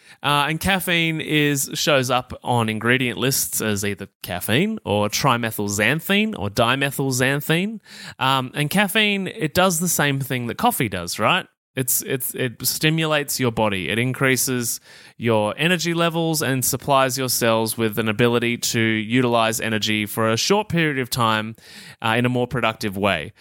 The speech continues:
And then obviously the reason people go back to have multiple coffees a day is because that wears off and there is inevitably a crash. Uh, and it's the same with lots of energy drinks. The crash is not just a crash back to baseline, but it's usually a crash below baseline because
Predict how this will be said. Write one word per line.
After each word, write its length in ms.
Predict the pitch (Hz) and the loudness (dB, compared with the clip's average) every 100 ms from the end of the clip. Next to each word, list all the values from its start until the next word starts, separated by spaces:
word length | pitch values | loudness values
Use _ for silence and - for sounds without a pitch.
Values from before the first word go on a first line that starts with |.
| - - | -20 -8
And 100 | 135 | -2
then 80 | 156 | 0
obviously 640 | 170 180 - 185 175 - - _ 127 | 0 -2 0 0 0 -2 -16 _ -2
the 80 | |
reason 320 | 117 120 113 113 | 0 0 -2 -4
people 240 | 123 113 | -4 0
go 160 | 117 110 | 0 2
back 200 | 113 - | 0 0
to 80 | |
have 220 | 117 104 104 | 0 -2 0
multiple 440 | 107 123 123 123 | 2 2 0 0
coffees 360 | 175 180 151 113 | 0 0 0 -2
a 60 | |
day 240 | 104 107 120 | 0 2 2
is 140 | 120 | 0
because 540 | 127 - 185 185 147 | -4 0 2 2 0
that 340 | 120 131 123 110 | 0 0 -2 -2
wears 340 | 117 113 110 | 2 2 2
off 340 | 160 190 - - - - - | 0 0 -4 -18 -20 -20 -4
and 200 | 123 127 | -2 0
there 220 | 127 123 | 2 2
is 180 | 107 120 | 0 -2
inevitably 540 | 117 117 113 107 110 104 | 0 0 0 0 0 0
a 60 | |
crash. 600 | - - 107 - - - - - - | -2 0 0 0 -6 -8 -12 -20 -8
Uh, 200 | - 110 107 | -2 0 0
and 80 | |
it's 120 | 147 - | 0 0
the 60 | |
same 280 | - 294 277 | 0 2 2
with 100 | 196 | 2
lots 220 | 185 196 | 2 0
of 40 | 175 | 2
energy 320 | 151 135 123 | 2 2 -2
drinks. 380 | 113 110 98 - | -2 -4 -2 -4
The 100 | 143 | -2
crash 440 | - 202 226 - | 0 2 2 -2
is 180 | 151 131 | -4 0
not 160 | 170 | 0
just 180 | 180 160 | 0 -2
a 60 | 165 | -2
crash 340 | - 143 120 | 0 0 0
back 260 | - 123 - | -2 -2 -2
to 80 | 113 | -6
baseline, 720 | 104 113 147 - 110 101 107 | 0 2 0 -2 0 0 2
but 80 | 131 | 0
it's 100 | 131 | 2
usually 380 | 147 190 220 190 | 0 2 2 0
a 40 | |
crash 480 | - 151 131 123 - - 110 | 0 2 2 0 -10 -14 -4
below 420 | 127 117 113 143 | -2 0 2 2
baseline 680 | 143 107 104 - 104 92 95 | 2 0 0 -2 -2 -2 -2
because 420 | 110 - 135 120 | -2 0 0 0